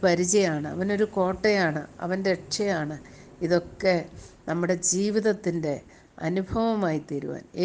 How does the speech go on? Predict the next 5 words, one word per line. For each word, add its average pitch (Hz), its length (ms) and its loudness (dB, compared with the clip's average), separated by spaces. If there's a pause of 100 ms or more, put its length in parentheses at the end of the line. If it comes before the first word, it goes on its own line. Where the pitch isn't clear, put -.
ഏത് 233 300 6
പ്രതിസന്ധിയിലൂടെ 202 1200 0
കടന്നു 165 280 -6
പോകുമ്പോഴും, 160 520 -4 (480)
ഏത് 226 320 6